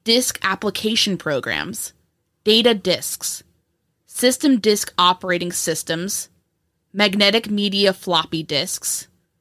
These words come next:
computer software, hardware and software operating manuals,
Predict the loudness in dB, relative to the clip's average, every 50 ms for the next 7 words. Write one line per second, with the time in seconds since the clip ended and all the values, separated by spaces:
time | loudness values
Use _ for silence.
0 | _ _ _ _ _ _ _ _ _ -4 -4 -4 -4 -2 -2 0 2 2 2 2
1 | 2 2 4 2 2 2 -2 -4 -4 -2 0 0 -2 -4 -6 _ _ _ _ _
2 | _ _ _ _ 0 4 6 8 8 6 6 6 6 6 6 4 2 2 0 0
3 | 0 0 0 2 2 2 2 2 -2 -2 -2 0 0 0 0 2 2 2 2 2
4 | 0 0 0 0 0 0 0 0 0 0 0 0 0 0 -2 -4 -4 -4 -4 -2
5 | -2 -4 -4